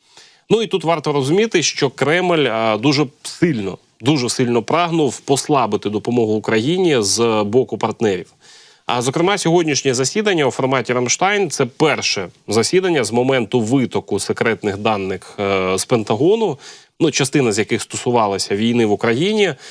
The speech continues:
І, ну, за задумом Кремля, ймовірно, такі витоки мали би знизити рішучість союзників, е, надалі підтримувати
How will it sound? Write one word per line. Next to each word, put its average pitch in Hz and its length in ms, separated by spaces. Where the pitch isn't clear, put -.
І, 190 300
ну, 147 360
за 135 200
задумом 117 580
Кремля, 139 400
ймовірно, 139 880
такі 113 240
витоки 135 460
мали 139 360
би 131 180
знизити 113 640
рішучість 107 540
союзників, 156 880
е, 98 300
надалі 127 420
підтримувати 107 800